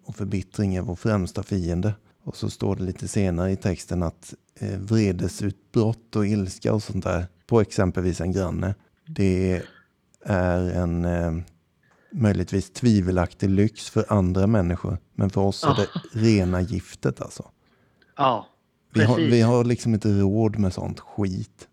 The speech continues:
Speaker 1: Och då,
Speaker 2: Nej.
Speaker 1: då är du inne på rätt spår när du säger att man kan istället då göra det som känns helt för jävla fel i den stunden. Det är att knäppa sina händer och be massa goda tankar till grannarna.
Speaker 2: <laughs> Ja, precis.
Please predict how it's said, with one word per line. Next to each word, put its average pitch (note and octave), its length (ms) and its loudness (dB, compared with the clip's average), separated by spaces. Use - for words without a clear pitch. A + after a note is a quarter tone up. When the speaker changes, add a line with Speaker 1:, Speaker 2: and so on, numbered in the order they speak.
Speaker 1:
Och - 100 2
då, C3 80 6
Speaker 2:
Nej. A2+ 180 4
Speaker 1:
då A2 140 6
är A2+ 100 6
du A#2+ 120 4
inne G2+ 260 4
på B2 140 0
rätt G2+ 240 0
spår G#2 380 0
när G#2+ 140 2
du G2+ 100 0
säger F#2 240 0
att F#2 160 -8
man G2 120 -2
kan G2+ 340 -2
istället G2+ 720 -2
då F2 220 -8
göra G2+ 220 0
det E2+ 140 -4
som E2+ 160 -6
känns E2+ 260 -8
helt A#2 580 -2
för G#2+ 140 -2
jävla E2+ 440 -2
fel G2 420 -2
i F2 60 -2
den - 180 -8
stunden. G#2 420 -4
Det A#2 100 -2
är G2 40 0
att - 100 -10
knäppa F#2+ 340 -2
sina F2 220 0
händer F#2 420 0
och A2 140 -4
be F#2 300 0
massa F#2+ 300 -4
goda F2 420 0
tankar F2+ 460 -2
till A#2 140 -6
grannarna. F#2+ 460 -2
Speaker 2:
<laughs> - 40 -20
Ja, D3+ 480 -4
precis. C#3+ 400 -2